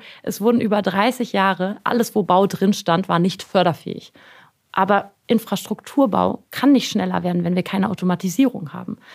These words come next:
Wir arbeiten da noch ganz klein überhaupt mit Robotik. Wir haben bei L A T jetzt so einen Roboter von Boston Dynamics, den Spot, der sieht aus wie so ein knallgelber Hund, kann man sich gerne mal anschauen.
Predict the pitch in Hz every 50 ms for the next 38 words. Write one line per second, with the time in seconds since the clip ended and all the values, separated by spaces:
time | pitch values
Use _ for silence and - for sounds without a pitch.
0 | - - - - - - - 214 190 - 196 190 202 196 190 190 - - 180 190
1 | 240 262 - - - _ _ _ _ _ _ _ _ _ _ _ _ _ _ _
2 | _ _ _ _ _ - - 175 165 156 196 226 247 226 196 170 180 175 196 -
3 | - 185 - 160 180 170 151 196 247 294 - 175 143 - - 160 165 180 190 -
4 | 196 196 185 - - 262 247 226 - - - 185 175 180 196 185 220 202 202 180
5 | - - 190 180 196 190 - - 202 185 185 180 180 196 196 175 160 - - -
6 | 156 - - - - 190 180 185 - 160 147 151 - - - - 175 156 156 147
7 | - - - 175 170 165 170 165 160 160 160 165 208 226 214 - - 175 170 170
8 | 160 160 - - 180 185 190 175 175 - - 196 - - 180 208